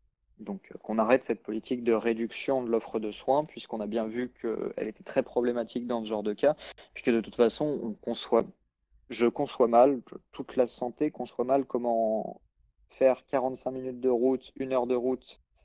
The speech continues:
avant de trouver un hôpital dans certains lieux, peut avancer les choses, euh, sur la prise en charge d'un patient qui a un A V C, par exemple. Je,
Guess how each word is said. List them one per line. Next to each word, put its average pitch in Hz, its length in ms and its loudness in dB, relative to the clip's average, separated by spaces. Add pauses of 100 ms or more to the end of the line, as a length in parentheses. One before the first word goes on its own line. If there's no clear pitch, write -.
avant 113 240 -2
de 113 60 -6
trouver 123 260 0
un 120 140 0
hôpital 120 420 -2
dans 113 140 -8
certains 117 340 -8
lieux, 127 240 0 (840)
peut 147 300 6
avancer 139 520 2
les 131 140 0
choses, 147 520 -2
euh, 120 200 -2
sur 117 180 -4
la 117 100 2
prise 117 220 -10
en 120 100 -6
charge 131 300 -2
d'un 113 100 -10
patient 123 360 -6
qui - 160 -12
a 120 80 -2
un 113 80 -2
A 117 80 0
V 139 100 2
C, - 160 -4
par 117 200 -2
exemple. 117 340 -6
Je, - 180 -10